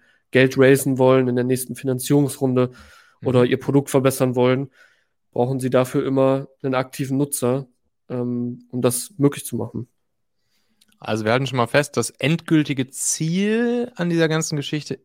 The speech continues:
Speaker 2: ist der aktive Nutzer, ne? Der, der, ja, eine gewisse Retention Rate hat, wie man dann ja auch sagt.
Speaker 1: Genau.
Speaker 2: Der, der im Optimalfall keine Churn Rate hat, also keine Absprungrate
Speaker 1: Mhm.
Speaker 2: sozusagen,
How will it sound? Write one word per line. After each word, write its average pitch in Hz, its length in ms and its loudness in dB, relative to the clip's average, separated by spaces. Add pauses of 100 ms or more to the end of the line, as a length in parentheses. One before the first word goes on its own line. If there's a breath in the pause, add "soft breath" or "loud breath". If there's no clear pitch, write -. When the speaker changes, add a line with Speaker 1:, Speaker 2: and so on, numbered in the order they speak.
Speaker 2:
ist - 400 -4 (160)
der 127 340 2
aktive 139 1000 -4 (220)
Nutzer, 120 680 -2 (640 soft breath)
ne? 143 260 -4 (140)
Der, 120 200 2
der, 110 640 2 (160)
ja, 95 280 -18
eine 117 100 -10
gewisse 110 640 -4
Retention 131 760 -2
Rate 123 320 2
hat, 120 200 0
wie 117 60 -6
man 117 120 -2
dann 113 140 0
ja 110 80 -4
auch 110 100 -6
sagt. 113 520 -2
Speaker 1:
Genau. 151 240 4 (460)
Speaker 2:
Der, 104 180 -2
der 101 500 -2
im 131 140 -12
Optimalfall 113 420 -4
keine 135 340 -2
Churn 160 480 2
Rate 147 360 4
hat, 143 200 4
also 120 140 -4
keine 123 280 -4
Absprungrate 139 1120 0
Speaker 1:
Mhm. 131 40 -4
Speaker 2:
sozusagen, 127 880 -2